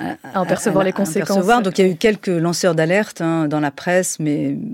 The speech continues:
Speaker 1: c'était, c'était, ils n'ont pas été écoutés, comme Gaston Gèze, qui disait que c'était, c'était vraiment, euh, c'était vraiment dangereux. Et voilà. Et donc, il y a quand même eu un directeur du Mouvement Général des Fonds qui a démissionné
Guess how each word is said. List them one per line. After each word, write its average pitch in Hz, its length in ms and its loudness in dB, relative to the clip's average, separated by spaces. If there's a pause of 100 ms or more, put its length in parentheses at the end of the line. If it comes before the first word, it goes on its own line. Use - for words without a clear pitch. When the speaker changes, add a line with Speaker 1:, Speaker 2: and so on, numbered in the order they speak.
(220)
Speaker 1:
c'était, - 340 -12
c'était, 151 460 -10
ils 143 80 -4
n'ont 147 120 0
pas 180 120 0
été 151 200 -2
écoutés, 156 440 -2
comme 147 480 -4
Gaston 151 400 -4
Gèze, 170 340 2
qui - 220 -12
disait 151 300 -6
que - 100 -16
c'était, 151 340 -10
c'était - 300 -14
vraiment, 170 420 -6 (680)
euh, 127 600 -12 (120)
c'était - 280 -12
vraiment 135 440 -2
dangereux. 151 580 0 (580)
Et 160 300 0
voilà. 196 360 4
Et 160 100 2
donc, 175 220 0
il - 40 2
y 185 40 6
a 170 40 0
quand 208 100 2
même 202 260 4
eu 170 200 2
un 156 580 4
directeur 175 460 2
du 160 100 0
Mouvement 156 240 2
Général 151 320 2
des 147 120 2
Fonds 196 260 2
qui 190 120 0
a 147 60 4
démissionné 170 760 2